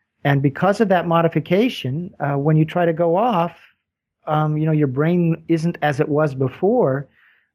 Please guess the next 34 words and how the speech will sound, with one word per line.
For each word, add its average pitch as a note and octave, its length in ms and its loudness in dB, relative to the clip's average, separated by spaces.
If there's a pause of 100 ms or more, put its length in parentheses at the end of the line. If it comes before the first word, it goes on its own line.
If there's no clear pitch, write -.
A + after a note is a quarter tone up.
(120)
Um, D3 220 0
it F#3 180 0
leads G3 280 0
to E3 100 0
all, G3 320 -6
it F3 120 0
can G3 140 2
lead G3+ 160 2
to F3 80 -2
all F3 200 -2
sorts A3+ 360 -4
of D#3 120 0
withdrawal C3 440 2
symptoms. A#2+ 540 -2
The C#3 300 0 (240)
benzos G3 380 2
that - 240 -4
turn D#3+ 160 0
out C#3+ 140 2
to B2 80 -16
be A#2+ 160 -4 (100)
particularly G3+ 580 0
severe, B2 520 -2 (480)
but - 220 0
you A#3 120 2
see C#4+ 200 2
withdrawal E3 440 4
symptoms C3+ 560 -2 (360)
w-, - 300 -8
really F3 260 4
with A#2+ 200 0
all C#3+ 180 4
the C3 80 -4
drugs. G#2 500 -10